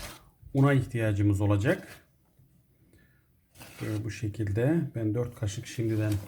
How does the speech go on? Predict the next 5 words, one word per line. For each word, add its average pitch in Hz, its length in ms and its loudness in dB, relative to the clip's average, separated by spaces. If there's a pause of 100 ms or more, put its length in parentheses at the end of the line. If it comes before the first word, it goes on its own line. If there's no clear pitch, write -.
buraya 104 220 0 (200)
ekleyeyim. 113 640 2 (480)
Ve 135 340 2 (2250)
bir 123 280 4
baş - 380 0